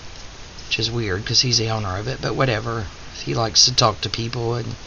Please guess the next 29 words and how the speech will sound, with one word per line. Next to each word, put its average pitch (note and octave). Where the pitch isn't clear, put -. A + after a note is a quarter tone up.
whatever, B2
that's A2
good, A2
I G2+
guess. A2+
But, A2
um, A2+
so -
I A#2
wrapped C3+
'em A#2+
all A2+
up C#3+
and A2+
just A2
sit B2
'em A2+
down A#2
close C3+
to B2
where A#2+
it G2
looked A#2+
like A#2
he B2
had A#2
his, A2+
you C#3
know, A2+